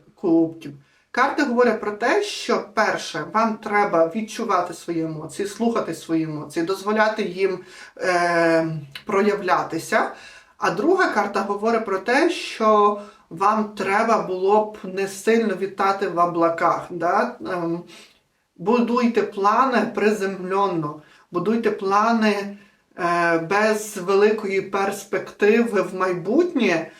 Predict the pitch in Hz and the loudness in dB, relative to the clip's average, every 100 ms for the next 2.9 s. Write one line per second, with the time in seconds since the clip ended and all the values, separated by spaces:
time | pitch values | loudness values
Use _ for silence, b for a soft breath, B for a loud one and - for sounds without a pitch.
0 | B B - 175 247 - 208 - 208 208 | B B -12 -2 0 0 -2 -2 -4 -4
1 | 120 190 185 185 185 180 180 202 208 226 | -8 -6 -4 -4 -4 -6 -4 0 2 2
2 | 220 190 180 175 - - 165 180 185 | 2 2 0 -2 -6 -18 -14 -10 -10